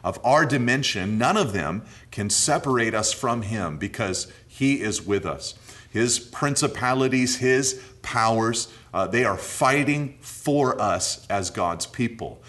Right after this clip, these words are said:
And so we have to remember that. Remember who we are in Christ and the great invisible realities that exist, which will help get us through our visible present day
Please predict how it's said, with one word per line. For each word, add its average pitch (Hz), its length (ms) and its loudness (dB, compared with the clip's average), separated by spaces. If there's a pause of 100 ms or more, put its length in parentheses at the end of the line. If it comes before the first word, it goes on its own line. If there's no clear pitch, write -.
(240)
And 117 80 -2
so 147 80 2
we 170 80 6
have 165 120 4
to 156 80 2
remember 117 480 4
that. 76 220 0
Remember 127 360 2
who 113 200 0
we 131 240 2
are 117 300 2
in 104 200 -2
Christ 107 500 0
and 104 120 -2
the 107 60 0
great 120 640 -2
invisible 151 880 2
realities 113 1040 2 (280)
that 113 120 2
exist, 117 800 0 (140)
which 117 200 -2
will 104 120 -2
help 107 360 -2
get 131 300 4
us 127 300 2
through 113 500 2 (200)
our 110 200 2
visible 95 880 0 (120)
present 104 540 -2
day 82 400 -2